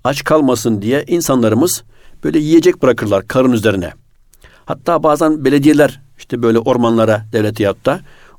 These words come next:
bir yerlere, yani ormandaki hayvanlar aç kalmasın diye yiyecek bıraktıklarını duyuyoruz. Bu güzel bir şey. E, çünkü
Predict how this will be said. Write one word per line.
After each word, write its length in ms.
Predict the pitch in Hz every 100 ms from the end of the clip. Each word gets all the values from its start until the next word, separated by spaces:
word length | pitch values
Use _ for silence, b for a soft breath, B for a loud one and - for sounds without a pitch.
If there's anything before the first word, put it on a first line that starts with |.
| _
bir 60 | 131
yerlere, 440 | 117 104 107 180 - B B
yani 220 | 110 117 117
ormandaki 640 | 107 135 120 120 117 123
hayvanlar 440 | 113 113 113 110
aç 180 | 117 117
kalmasın 500 | 120 117 104 - 104
diye 240 | 110 127 -
yiyecek 380 | 113 113 117 -
bıraktıklarını 480 | 104 - 113 104
duyuyoruz. 380 | 123 110 143 170 b b b b -
Bu 100 | 220
güzel 300 | 185 196 139
bir 40 |
şey. 180 | 113 196 - - - - - - - - - -
E, 120 | 113 113
çünkü 440 | 160 156 170